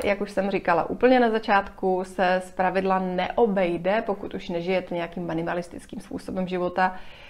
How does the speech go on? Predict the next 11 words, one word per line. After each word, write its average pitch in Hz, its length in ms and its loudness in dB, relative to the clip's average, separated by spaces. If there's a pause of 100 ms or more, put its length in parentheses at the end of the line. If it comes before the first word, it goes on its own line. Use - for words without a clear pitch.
(300)
po-, 208 240 2
se 208 160 -2
neobejde 190 800 4
bez 190 240 0
toho, 190 240 2
že 190 100 -2
bychom 180 360 -2 (200)
odkládali 196 1200 2
věci, 190 480 0
které 208 320 -2
už - 320 -8